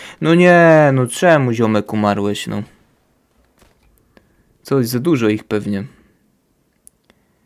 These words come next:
Dawajcie, dowódcy oddziału, no ale tu już mamy sam Tunis, także... Nie podoba mi się to bardzo. Bo jak to, no nie wiem, jak tu zatrzymamy trzystu ponad ludzi, nie?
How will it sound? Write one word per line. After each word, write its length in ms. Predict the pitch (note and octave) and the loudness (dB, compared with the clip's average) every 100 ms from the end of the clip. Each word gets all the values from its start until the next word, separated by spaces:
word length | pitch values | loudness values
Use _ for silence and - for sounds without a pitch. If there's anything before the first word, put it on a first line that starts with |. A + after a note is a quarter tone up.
| _ _ _ _ _ | _ _ _ _ _
Dawajcie, 380 | D#3 D3+ C3+ B2 | -2 -2 0 -6
dowódcy 460 | A2+ B2 A#2+ - | -4 -4 -4 -6
oddziału, 420 | A2 G#2 A2+ A#2 | -6 0 2 2
no 80 | A#2+ | 0
ale 140 | B2 B2+ | -2 -2
tu 100 | C3+ | -4
już 80 | |
mamy 200 | C#3 C3 | -4 -4
sam 280 | B2+ C#3+ C3+ | -4 -4 -4
Tunis, 560 | C3 C#3 B2+ G#2+ G2+ - | -2 0 0 -2 -6 -6
także... 420 | G#2+ G#2 A2 G#2+ - - - _ _ _ _ _ _ _ _ _ _ B2+ | -8 -6 -6 -6 -8 -18 -18 _ _ _ _ _ _ _ _ _ _ -10
Nie 100 | B2 | -6
podoba 420 | B2+ C3+ A#2 G#2+ | 0 2 4 0
mi 120 | G#2 | -2
się 160 | - G2+ | -6 -6
to 140 | G#2 | -4
bardzo. 460 | G#2+ G#2+ G2 G#2+ A#2 - - - _ _ _ _ _ _ _ _ _ _ _ _ _ _ - | -2 -2 -2 -4 -4 -8 -20 -20 _ _ _ _ _ _ _ _ _ _ _ _ _ _ -8
Bo 160 | A2+ A2 _ | -6 -8 _
jak 260 | B2 A#2 - | -2 -2 -4
to, 200 | - D3 C3+ B2+ A#2+ A#2+ A#2+ A#2 A2+ A2+ G#2+ | -2 2 4 4 2 2 0 0 -2 -4 -6
no 120 | B2+ F#3 | -4 -2
nie 100 | G#3 | 2
wiem, 180 | A#2+ | 2
jak 160 | G#2+ - | 0 -6
tu 60 | A2 | -8
zatrzymamy 560 | G#2+ - A2+ G#2+ G#2 | -6 -6 -6 -4 -6
trzystu 480 | G2+ - A2+ - B2+ | -8 -6 -6 -6 -10
ponad 360 | G#2+ G#2 G2+ - | -6 -8 -8 -10
ludzi, 360 | - E3 D#3+ | -10 -10 -12
nie? 220 | D#2+ F2 | -10 -10